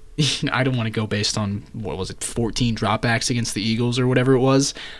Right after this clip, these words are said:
I don't wanna go solely based on that, but he made some, he made two really, really impressive throws in that game. He had a really efficient preseason, but I always go back to training camp, Braun, in August when we were there, and he would, he would make good throw, good throw, good throw,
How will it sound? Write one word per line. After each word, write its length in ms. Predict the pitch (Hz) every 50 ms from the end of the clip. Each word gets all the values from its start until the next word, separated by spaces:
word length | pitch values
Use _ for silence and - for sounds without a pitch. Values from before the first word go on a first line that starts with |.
| -
I 80 | - 180
don't 80 | 202
wanna 120 | 185 165 151
go 120 | 143 135
solely 340 | 131 - 131 131 135 139 135
based 320 | 117 123 120 120 - -
on 120 | 117 110 107
that, 260 | 110 110 123 131 -
but 160 | 120 117 -
he 120 | - 226 262
made 280 | 359 349 320 277 285
some, 120 | - 160 139
he 100 | 170 -
made 220 | 262 277 185 135 -
two 280 | - - 190 156 127
really, 380 | 113 110 113 135 165 185 175 151
really 320 | 135 131 143 143 143 139
impressive 380 | 135 123 - 135 127 - 120 113
throws 260 | - 127 120 117 113
in 80 | 123 120
that 140 | 113 113 -
game. 320 | - 120 120 117 117 117 - - - - - -
He 120 | - 156
had 80 | 147 139
a 40 |
really 360 | 120 120 135 147 156 151 147 143
efficient 400 | 139 - - 135 - 143 131 -
preseason, 600 | - 127 123 - - 131 120 120 123 120 120 117 - - - - -
but 180 | - 139 - -
I 140 | - 180 196
always 200 | 214 233 233 -
go 120 | - 190
back 200 | - 151 151 143
to 100 | - -
training 340 | - - - 127 131 127 117
camp, 240 | - 107 98 - -
Braun, 300 | - 110 101 101 101 -
in 140 | - 135 147
August 480 | - 139 135 131 123 117 104 - - -
when 160 | 113 110 113
we 80 | 123 135
were 120 | 143 147
there, 380 | 131 131 127 120 117 110 110 - - - - - - -
and 160 | - 131 131
he 240 | 135 - 185 196 196
would, 320 | 175 156 123 113 110 - - -
he 160 | 131 - 180
would 160 | 185 180 175
make 180 | 196 220 220 220
good 180 | - 226 220
throw, 360 | - - 208 214 220 160 113
good 180 | 214 - - -
throw, 240 | - 233 214 165 127
good 180 | 117 156 165
throw, 360 | - 196 180 143 117 107 104